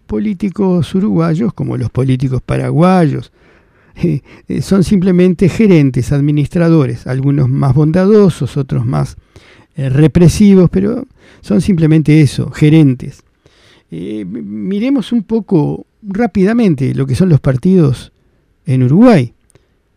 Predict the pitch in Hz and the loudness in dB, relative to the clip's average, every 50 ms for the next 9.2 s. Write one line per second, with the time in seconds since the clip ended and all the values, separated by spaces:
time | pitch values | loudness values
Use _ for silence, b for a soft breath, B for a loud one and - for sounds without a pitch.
0 | _ _ _ - 131 127 147 151 139 - 151 156 156 151 160 160 - 143 139 - | _ _ _ -10 -6 -4 -4 -2 -2 0 2 4 6 6 6 6 4 2 2 2
1 | 135 127 135 135 - 135 135 143 147 147 143 135 120 139 143 156 190 220 196 160 | 0 -2 -2 -2 0 0 2 4 4 4 4 4 2 0 0 2 2 2 2 2
2 | 123 151 143 - - 156 143 - - 202 185 165 147 139 123 101 - 123 127 127 | 2 0 -2 -2 -2 -2 -2 0 2 2 4 4 4 2 0 -2 -2 -4 -4 -4
3 | 127 127 - - _ _ _ _ b b b b b b b b b b b b | -6 -8 -10 -14 _ _ _ _ b b b b b b b b b b b b
4 | b b 170 151 - 196 170 - 262 269 254 214 - - 214 208 214 220 190 165 | b b -6 -2 0 0 2 4 6 6 6 6 4 4 4 6 6 6 4 4
5 | 151 165 135 - 185 165 - 156 131 143 147 175 196 190 175 151 131 120 123 - | 4 0 2 4 2 4 4 4 4 4 4 4 6 6 4 4 4 2 0 -4
6 | - - 131 127 147 156 151 143 - - 143 131 135 127 - - 127 - - 196 | -6 -4 -4 -2 -2 -2 -2 -4 -4 -4 -6 -4 -4 -6 -6 -8 -10 -6 -2 0
7 | 196 190 180 143 - 139 123 - - 165 156 160 156 139 135 135 135 147 156 156 | 0 0 0 0 0 -2 0 2 4 4 4 6 4 4 2 2 4 4 4 4
8 | 156 143 139 - - 147 139 - 143 - - 160 160 151 - 190 143 - 175 165 | 4 2 2 0 0 0 0 0 -4 -2 0 0 -2 0 -2 -4 -2 0 0 0
9 | 160 170 - | 0 0 -2